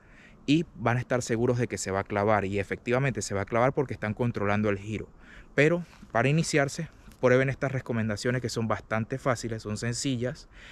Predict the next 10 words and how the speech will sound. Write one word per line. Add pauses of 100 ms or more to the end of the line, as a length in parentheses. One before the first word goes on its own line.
(200)
y
con
la
práctica
van
a
ir
desarrollando
su
destreza.